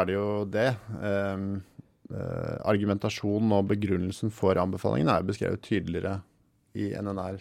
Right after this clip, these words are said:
tjue tjuetre enn noen gang tidligere. Og så er det jo sånn at disse rådene,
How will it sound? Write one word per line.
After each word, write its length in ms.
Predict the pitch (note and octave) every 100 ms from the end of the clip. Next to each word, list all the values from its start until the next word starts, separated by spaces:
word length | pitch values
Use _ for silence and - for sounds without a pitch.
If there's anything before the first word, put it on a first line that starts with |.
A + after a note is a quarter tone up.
| -
tjue 200 | - F#2+
tjuetre 320 | - - A2 G#2+
enn 220 | G2 F#2 - -
noen 360 | A#2+ G2+ G2+
gang 340 | G2 F#2+ G2 G2 -
tidligere. 460 | A2+ F#2 F#2+ C3 - - - - - _ -
Og 80 | B2
så 180 | - A2+ A2+ A2
er 140 | G#2 G2+
det 60 |
jo 60 | C#3+
sånn 180 | A2 G2
at 80 | G2+
disse 280 | G#2+ - G#2+
rådene, 420 | G2+ - B2+